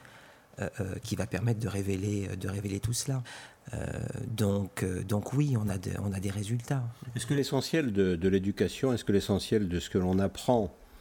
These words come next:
Speaker 2: à apprendre, euh, par rapport au futur, par rapport à demain, euh, échappe à la programmation, échappe à, à, au logos, à ce qu'il convient de savoir ? Euh,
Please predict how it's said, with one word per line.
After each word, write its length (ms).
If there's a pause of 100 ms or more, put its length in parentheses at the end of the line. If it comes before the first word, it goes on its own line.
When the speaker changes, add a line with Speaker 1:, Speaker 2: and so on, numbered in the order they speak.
(480)
Speaker 2:
à 160
apprendre, 560 (580)
euh, 240 (140)
par 80
rapport 280
au 40
futur, 440
par 160
rapport 260
à 60
demain, 440 (840)
euh, 480 (680)
échappe 340
à 60
la 100
programmation, 960
échappe 460
à, 320 (800)
à, 340 (400)
au 80
logos, 560
à 60
ce 80
qu'il 200
convient 520
de 120
savoir ? 800 (580)
Euh, 520